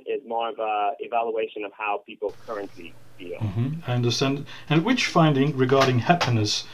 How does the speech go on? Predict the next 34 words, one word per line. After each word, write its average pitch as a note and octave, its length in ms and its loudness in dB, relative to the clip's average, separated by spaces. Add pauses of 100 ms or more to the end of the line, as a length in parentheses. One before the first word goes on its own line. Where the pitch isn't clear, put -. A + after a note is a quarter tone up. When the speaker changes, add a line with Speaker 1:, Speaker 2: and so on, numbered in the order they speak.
(280)
Speaker 2:
did B2+ 160 0
you C3 80 2
find C3 280 4
most C#3 280 2
surprising B2 560 4
in A#2+ 80 4
your A2+ 180 4
research A2 500 2
on A2+ 140 0
happiness G#2+ 480 0
so A#2 180 0
far? A2 360 -2 (920)
Speaker 1:
Well, F3 100 -4
there F3 260 -4
certainly G3+ 420 2
has, D#3 240 2 (180)
uh, B2 140 -4
have D3 220 -2
been C3+ 340 -2
some, A#2 360 -6
um, G#2+ 760 -4
counterintuitive A#2 800 -4
findings G#2+ 480 -4
in, G2+ 340 -4
uh, G2 140 -6
my G2+ 200 -6
own A#2 200 -6
research. G#2 540 -8 (560)
Um, B2+ 500 -2
we C#3+ 240 0
have, F#3 240 4 (100)
for D#3+ 120 -4
example, C3+ 460 -2
demonstrated A#2 800 -2